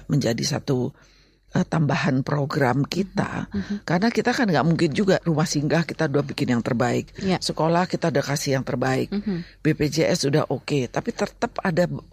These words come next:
Speaker 1: beberapa obat atau tindakan yang mesti dipenuhin.
Speaker 2: Hmm.
Speaker 1: Kalau sampai ini enggak, jadi akhirnya yang tiga ini kan menjadi sia-sia
Speaker 2: Sia-sia,
Speaker 1: ya.
Speaker 2: ya.
Speaker 1: Jadi mau nggak mau kita melakukan penggalangan dana.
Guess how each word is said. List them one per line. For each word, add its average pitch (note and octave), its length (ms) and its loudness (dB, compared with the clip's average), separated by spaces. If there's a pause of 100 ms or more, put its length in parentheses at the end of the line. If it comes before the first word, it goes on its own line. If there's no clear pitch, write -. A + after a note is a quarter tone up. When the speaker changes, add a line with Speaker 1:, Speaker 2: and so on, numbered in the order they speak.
(100)
Speaker 1:
beberapa E3+ 480 0
obat - 320 -2
atau C#3 160 -4
tindakan D#3 480 -2
yang D#3 160 -2
mesti D3 240 -2
dipenuhin. F#3 840 0
Speaker 2:
Hmm. F3 460 0
Speaker 1:
Kalau F#3+ 180 2
sampai F#3 380 2
ini F3+ 100 2
enggak, G3 380 4
jadi F#3+ 240 2
akhirnya A3 320 0
yang A3+ 80 -2
tiga F#3 160 2
ini G3 160 2
kan D#4 160 0
menjadi F#3 320 0
sia-sia F3 480 0
Speaker 2:
Sia-sia, D3 240 0
Speaker 1:
ya. C#3 240 -6
Speaker 2:
ya. - 20 -10 (220)
Speaker 1:
Jadi E3 180 4
mau D#3 220 4
nggak C#3+ 240 4
mau E3+ 320 4
kita F3 320 0
melakukan C#3 480 0
penggalangan A#2+ 480 0
dana. A#2 480 -4